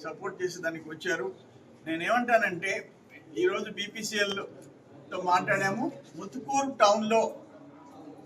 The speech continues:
కేరళలో ఏదో మోడల్ హై స్కూల్స్, ఫైవ్ హై స్కూల్స్ కట్టారంట. ఆ టైప్లో ఫైవ్ క్రోర్స్ అన్నాడు లాస్ట్ టైం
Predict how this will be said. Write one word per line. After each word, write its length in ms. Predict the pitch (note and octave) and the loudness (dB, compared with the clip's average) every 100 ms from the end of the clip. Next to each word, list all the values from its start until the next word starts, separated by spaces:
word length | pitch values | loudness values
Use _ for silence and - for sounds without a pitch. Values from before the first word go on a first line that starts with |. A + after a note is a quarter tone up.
| - | -2
కేరళలో 680 | G3 B3 C4 B3+ B3+ B3 B3 A#3 | 4 4 6 8 6 4 -2 0
ఏదో 140 | A3+ G#3 F3 | 0 0 2
మోడల్ 360 | G#3+ A#3+ C4 A3 | 6 6 6 2
హై 80 | A#3 A3+ | 0 0
స్కూల్స్, 360 | - A3 A3+ - A3+ - G3+ | -6 -10 -8 -8 -10 -8 0
ఫైవ్ 260 | G3 G#3+ G3+ | 2 2 2
హై 100 | G3 - | 0 0
స్కూల్స్ 300 | - B3 - | -6 -8 -4
కట్టారంట. 480 | F3+ F3+ G#3 E3 C#3 C#3 - - - - - - - - - E3 | -4 0 0 0 -2 -4 -4 -16 -20 -20 -20 -20 -20 -4 4 6
ఆ 40 | A#3+ B3 | 6 4
టైప్లో 400 | A#3+ A#3 B3 A3+ A3+ A#3+ - | 0 0 2 4 4 0 0
ఫైవ్ 220 | F3+ B3 - | 2 2 -2
క్రోర్స్ 260 | A#3+ B3 A3 | -4 -2 0
అన్నాడు 260 | A3+ G#3+ F#3 F#3 | 4 4 4 0
లాస్ట్ 220 | G3+ - | 0 2
టైం 120 | A3 | 0